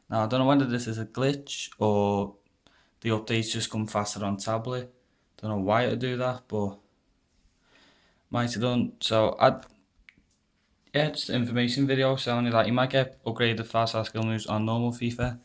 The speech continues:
but I'm not quite sure about that. If you wanna, you know, stockpile 'em in your trade piles just in case he gets an upgrade, then you will go for more if he gets an upgrade.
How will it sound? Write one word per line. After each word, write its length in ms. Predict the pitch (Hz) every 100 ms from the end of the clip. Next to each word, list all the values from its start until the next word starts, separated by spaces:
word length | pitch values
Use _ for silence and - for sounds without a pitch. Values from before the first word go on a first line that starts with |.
| _ - _ _ _ _ _ _ -
but 300 | 120 104 -
I'm 140 | 82
not 160 | 110 120
quite 200 | 117 110
sure 220 | - 107
about 220 | 107 113
that. 240 | 113 107 - - -
If 80 | 123
you 100 | 143
wanna, 360 | 147 143 139 - _ _ _ _ _ _ _ _ _ 165
you 60 | 92
know, 100 | 98 101
stockpile 800 | - - 120 - 117 110 110 110
'em 100 | 107 - - - - - _ _ _ _ -
in 100 | 120
your 80 | 117
trade 340 | 120 110 107
piles 460 | 113 110 110 107 -
just 220 | 113 120
in 60 |
case 200 | 107 107
he 80 | 117
gets 220 | 107 104
an 80 | 113
upgrade, 460 | 110 - 110 107 - _ _ _ _ _ _ _ -
then 360 | 113 113 98 -
you 160 | 131 139
will 180 | 151
go 140 | 147 143
for 140 | -
more 200 | 107 117
if 80 | 120
he 80 | 117
gets 240 | 104 -
an 60 | 98
upgrade. 420 | 92 110 107 101